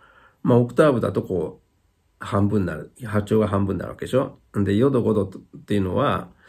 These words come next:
えー、三対二だったかな。まあ、そういう、あの、調和する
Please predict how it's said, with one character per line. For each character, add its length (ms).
え 800
ー、 40
三 240
対 180
二 100
だ 80
っ 20
た 80
か 100
な。 200
ま 180
あ、 40
そ 160
う 60
い 80
う、 360
あ 100
の、 200
調 240
和 120
す 140
る 340